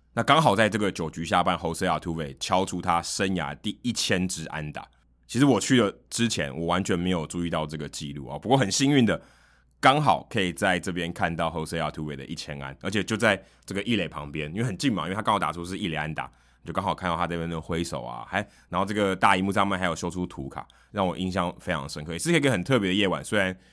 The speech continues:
那天主场球队输球，不过在我印象中是印象蛮深刻的。那这个球场我还有一个很特别的回-，算是回忆吧，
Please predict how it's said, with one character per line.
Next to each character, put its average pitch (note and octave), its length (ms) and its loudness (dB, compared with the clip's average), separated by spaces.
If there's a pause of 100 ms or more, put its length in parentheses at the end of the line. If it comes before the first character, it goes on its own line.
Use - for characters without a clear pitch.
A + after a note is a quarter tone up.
(140)
那 G#2 100 -2
天 G2+ 240 2
主 F2+ 140 -4
场 D#2+ 200 -4
球 D2 160 -10
队 D#2+ 200 -4
输 E2+ 240 -6
球， C#2 160 -10 (400)
不 F#2 60 -6
过 F#2 80 0
在 A2 100 4
我 D#2+ 160 -2
印 F#2 160 -6
象 F#2 180 0
中 E2+ 180 -4
是 D#2+ 280 -6
印 F#2 120 -10
象 F2 140 -6
蛮 C#2 220 -10
深 C#2 200 -10
刻 D2 240 -12
的。 - 80 -20 (220)
那 B2 80 -4
这 G3+ 120 4
个 F3+ 80 6
球 A2+ 160 4
场 G#2 200 6
我 E2+ 100 0
还 F2 120 0
有 F#2 100 2
一 F2 60 -2
个 E2+ 140 -6
很 D#2+ 180 -8
特 G2+ 160 0
别 E2+ 120 -2
的 D#2 220 -6
回-， F#2+ 260 -10
算 E3 160 2
是 D#3+ 60 6
回 F2+ 280 2
忆 G#2+ 180 2
吧， - 180 -10